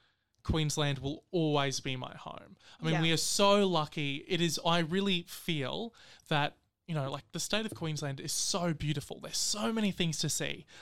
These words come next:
Speaker 1: like the beaches, the hinterland, you know, on both the Gold and Sunshine Coast, far north Queensland, like, the tropics, the outback.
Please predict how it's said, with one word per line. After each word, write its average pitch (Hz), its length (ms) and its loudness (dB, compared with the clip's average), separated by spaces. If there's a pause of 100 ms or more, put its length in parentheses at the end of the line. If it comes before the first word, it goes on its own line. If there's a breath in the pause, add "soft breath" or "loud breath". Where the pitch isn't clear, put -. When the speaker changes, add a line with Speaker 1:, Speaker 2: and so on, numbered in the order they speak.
Speaker 1:
like 147 280 -2
the 151 60 -2
beaches, 175 580 2
the 151 120 -4
hinterland, 156 840 0 (160 loud breath)
you 160 80 2
know, 151 100 2
on 147 80 0
both 143 220 -2
the 151 60 -4
Gold 147 260 2
and 143 100 -4
Sunshine 147 380 -2
Coast, 147 520 -2
far 165 240 2
north 160 300 -2 (340 soft breath)
Queensland, 160 880 -2 (340 soft breath)
like, - 280 -6
the - 80 -6
tropics, 175 500 0
the - 180 -4
outback. 165 520 -2